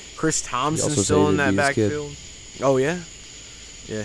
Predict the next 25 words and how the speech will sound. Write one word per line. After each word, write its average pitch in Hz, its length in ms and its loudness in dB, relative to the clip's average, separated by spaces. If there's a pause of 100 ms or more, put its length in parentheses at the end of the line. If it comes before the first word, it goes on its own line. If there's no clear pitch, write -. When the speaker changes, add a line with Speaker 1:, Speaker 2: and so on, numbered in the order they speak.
(120)
Speaker 1:
he 135 60 -8
still 131 180 -2
hit, 131 180 2
he 131 180 -6
still, 123 240 -4
he 131 140 -8
still 127 180 -6
got 123 200 0
him 127 80 -4
with 127 100 -8
the 131 80 -6
switch. - 500 -2 (220)
Speaker 2:
He 101 100 -2
also 101 240 -2
said 90 180 -6
he 90 80 -2
didn't 92 160 -6
beat 95 120 -6
his 92 120 -8
kid. 110 200 -2 (320)
But 143 180 10 (180)
I 139 140 10
think 135 260 2
Speaker 1:
Oh. 107 100 -4
Speaker 2:
that 127 180 8